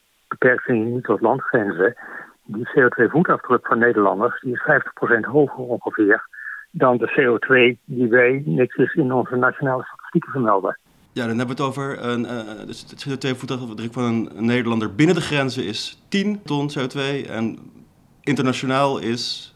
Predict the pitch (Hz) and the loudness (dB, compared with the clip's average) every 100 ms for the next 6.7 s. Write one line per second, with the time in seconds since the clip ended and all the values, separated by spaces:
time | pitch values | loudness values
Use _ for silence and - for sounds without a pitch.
0 | _ - 107 101 - 82 87 _ _ _ | _ -4 -2 -2 -8 -8 -10 _ _ _
1 | 98 87 71 73 - _ _ _ _ - | -14 -12 -14 -16 -20 _ _ _ _ -12
2 | - 226 - _ 226 170 135 135 131 - | -10 -12 -14 _ -4 2 4 4 0 0
3 | 127 - 98 - 110 - 101 - 139 127 | 0 2 0 0 -2 0 -4 2 4 4
4 | 120 117 - - 185 160 - 135 143 - | 2 -6 -16 -14 -8 -6 2 2 2 4
5 | 143 - - 180 160 - 175 131 - 131 | 4 4 0 4 4 6 4 4 2 4
6 | 143 151 147 156 190 214 | 6 6 6 6 6 4